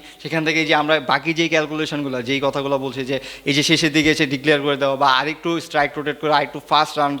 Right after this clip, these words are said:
তোলা, এই জিনিসগুলো আসলে কাজে লাগাতে হবে। এখন আপনি যখন ক্রিজে আসলে টিকতেই পারছেন না, তখন আপনি যখন টিকা শুরু করবেন, তখন কিন্তু আপনার ব্রেইনে শুধু ওইটাই খেলবে যে, "না,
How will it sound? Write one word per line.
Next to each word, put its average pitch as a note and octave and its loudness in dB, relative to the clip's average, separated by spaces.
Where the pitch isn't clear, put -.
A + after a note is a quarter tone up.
তোলা, C3+ 0
এই A3 4
জিনিসগুলো G#3 2
আসলে F#3+ -2
কাজে E3+ 0
লাগাতে C#3+ 0
হবে। A#2 -10
এখন D3+ 0
আপনি D#3+ -4
যখন F#3 0
ক্রিজে G3 2
আসলে G3 0
টিকতেই A3 0
পারছেন F3+ 2
না, C3 -2
তখন E3+ 6
আপনি F#3 2
যখন F#3 2
টিকা G#3 2
শুরু G3 2
করবেন, F#3 6
তখন D3+ 4
কিন্তু F3 0
আপনার E3+ 0
ব্রেইনে E3+ 4
শুধু F3 2
ওইটাই F3 6
খেলবে B2+ -2
যে, B2+ -2
"না, C3 2